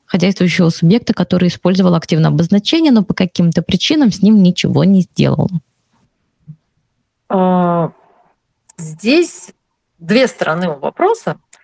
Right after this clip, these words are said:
Speaker 2: С одной стороны, э, одна сторона касается, собственно, нормативного решения. А, нормативное решение, его не то, что изменишь или не изменишь, и я н-, не,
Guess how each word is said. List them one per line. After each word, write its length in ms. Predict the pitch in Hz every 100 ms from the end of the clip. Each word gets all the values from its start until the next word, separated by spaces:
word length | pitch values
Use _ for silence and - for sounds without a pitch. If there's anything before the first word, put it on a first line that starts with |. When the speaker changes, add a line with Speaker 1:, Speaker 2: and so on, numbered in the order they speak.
| _ _ _ _ -
Speaker 2:
С 100 | 190
одной 400 | 202 254 294 262
стороны, 1160 | - 226 220 214 214 233 240 233 220 202 190 -
э, 260 | 160 156 107 -
одна 460 | 196 202 262 180
сторона 680 | 127 - 151 180 175 143 - _ _ _ -
касается, 640 | 196 196 220 214 196 190
собственно, 600 | 185 226 202 - 196 190
нормативного 840 | 190 196 196 208 - 220 170 156 156
решения. 680 | 185 185 330 403 415 165 - _ _ _ _ _ _ - _ 151 - - _ _ _
А, 360 | - 165 165 -
нормативное 1000 | 175 185 185 214 214 330 381 302 254 233
решение, 840 | 214 226 - 359 415 381 269 226 202
его 200 | 220 254
не 160 | 254
то, 240 | 254 370 381
что 560 | - - 269 240 208 - -
изменишь 640 | 185 214 226 175 165 -
или 120 | 156
не 200 | 156 160
изменишь, 680 | 180 220 359 415 285 185 -
и 100 | 185
я 300 | 180 208 214
н-, 840 | 202 190 190 196 185 180 165 170 196
не, 300 | 208 226